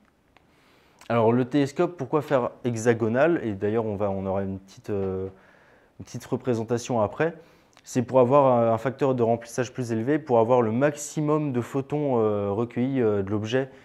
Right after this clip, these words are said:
qu'on veut, euh, observer. Et ça va nous permettre de bien focaliser, euh, la lumière. En fait, euh, on va avoir, euh, bah, je vais le dire après, mais ça va nous permettre de faire en sorte que le miroir, euh, primaire soit concave ou convexe. Tout le temps concave, quasiment. Et donc, euh, voilà, ça va nous permettre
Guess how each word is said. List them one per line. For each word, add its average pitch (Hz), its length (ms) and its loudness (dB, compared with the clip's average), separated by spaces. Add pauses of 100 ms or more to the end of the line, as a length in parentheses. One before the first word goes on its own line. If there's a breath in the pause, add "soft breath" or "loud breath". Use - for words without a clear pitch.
(240 loud breath)
qu'on 110 140 -2
veut, 113 400 2
euh, - 20 4
observer. 107 560 -4 (920 soft breath)
Et 120 160 0
ça 120 180 -2
va 113 80 4
nous 120 100 0
permettre 127 340 0
de 113 80 -4
bien 120 200 -2
focaliser, 123 520 -4
euh, 110 180 2
la 104 60 2
lumière. 117 400 -2
En 131 60 -8
fait, 127 340 -8
euh, 95 500 -2
on 92 240 -6
va 95 140 -2
avoir, 104 320 -4
euh, 95 40 -6
bah, 92 200 -6
je 87 80 -10
vais 95 60 -6
le 98 60 -8
dire 101 140 -2
après, 135 260 -4 (340 loud breath)
mais 104 60 -12
ça 110 160 0
va 110 60 0
nous 110 160 -2
permettre 117 300 -2
de 120 80 -6
faire 110 160 -4
en 107 60 -4
sorte 123 280 -6
que - 80 -6
le 110 60 -2
miroir, 107 400 4
euh, 101 120 2
primaire 120 380 -4
soit 107 200 -4
concave 110 460 -2
ou 104 60 -8
convexe. 90 480 -12 (320)
Tout - 120 -12
le 113 60 -8
temps 113 160 -4
concave, 92 400 -8
quasiment. 85 340 -12 (1900 soft breath)
Et 113 80 -4
donc, 120 320 -4
euh, 101 420 0
voilà, 92 180 -4
ça 95 140 -8
va 98 60 -6
nous 107 120 -6
permettre 120 460 -2